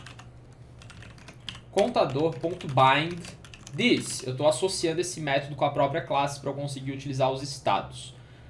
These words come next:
Ok? Os states, então. Então, deixa eu salvar isso daqui. E agora, eu quero ter um botão pra, de fato, quando eu apertar o,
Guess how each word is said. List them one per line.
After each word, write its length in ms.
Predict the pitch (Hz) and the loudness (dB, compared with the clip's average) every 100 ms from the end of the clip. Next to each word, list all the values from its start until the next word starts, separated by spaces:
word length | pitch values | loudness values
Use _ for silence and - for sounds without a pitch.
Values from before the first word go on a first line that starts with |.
| - - | -12 -2
Ok? 400 | - 196 202 135 | 6 6 6 -2
Os 160 | 127 | -2
states, 500 | 127 - 127 107 - | 0 -2 -2 -2 -4
então. 240 | 123 123 - - | -8 -8 -10 -10
Então, 160 | 117 | -10
deixa 300 | 120 120 - | -8 -8 -8
eu 180 | 117 113 | -8 -8
salvar 440 | - 131 127 120 | 0 2 4 2
isso 160 | 113 - | 0 -2
daqui. 440 | 160 - 185 233 - - - - - - - - - - - - - | -6 -2 -2 -2 -10 -20 -20 -20 -20 -20 -20 -20 -20 -20 -20 -16 0
E 300 | 202 302 - - - | 2 2 0 -4 8
agora, 840 | 214 160 165 214 277 190 - - - - - - - - - - | 8 8 8 10 10 8 6 0 -16 -20 -20 -20 -20 -20 -20 0
eu 160 | 151 156 | 4 6
quero 240 | 170 185 | 8 6
ter 80 | 180 | 6
um 120 | 196 | 4
botão 640 | 196 233 - 156 147 190 240 - - - | 6 4 4 4 4 4 0 -10 -14 2
pra, 160 | 185 | 4
de 100 | 196 | 4
fato, 240 | - 175 190 | 4 4 4
quando 140 | 170 | 0
eu 180 | 160 156 | -2 0
apertar 680 | 139 156 180 175 156 156 - | 2 2 2 4 6 8 6
o, 680 | 175 170 170 175 175 175 | 4 6 8 8 6 4